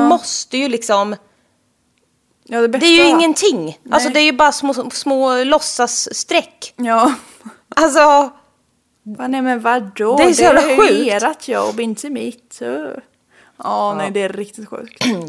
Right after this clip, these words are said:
Speaker 1: Jättesjukt.
Speaker 2: Var det inte så Golden State Killer kom undan mycket?
Speaker 1: Ja, säkert. Ja. Men han, eh, ja, han kommer ju undan då, då.
Speaker 2: Mm.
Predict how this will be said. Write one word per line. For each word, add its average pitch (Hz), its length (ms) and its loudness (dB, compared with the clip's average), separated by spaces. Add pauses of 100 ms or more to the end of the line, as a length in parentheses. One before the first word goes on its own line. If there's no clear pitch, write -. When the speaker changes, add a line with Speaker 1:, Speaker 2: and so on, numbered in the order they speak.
Speaker 1:
Jättesjukt. - 640 -12 (960)
Speaker 2:
Var 226 120 -2
det 226 60 -2
inte 226 240 -6
så - 200 -8 (600)
Golden 208 340 -8
State 202 260 -16
Killer 214 280 -16
kom 214 180 -14
undan 208 240 -16
mycket? - 260 -20
Speaker 1:
Ja, 180 60 -12 (300)
säkert. - 600 -18 (1400)
Ja. - 160 -18 (1120)
Men 233 200 -2
han, 285 360 0
eh, 277 440 -2
ja, 294 220 -8 (180)
han 302 400 -14
kommer 277 240 -10
ju 269 200 -10
undan 202 480 -14
då, 180 80 -16
då. 180 140 -20 (260)
Speaker 2:
Mm. 254 440 -14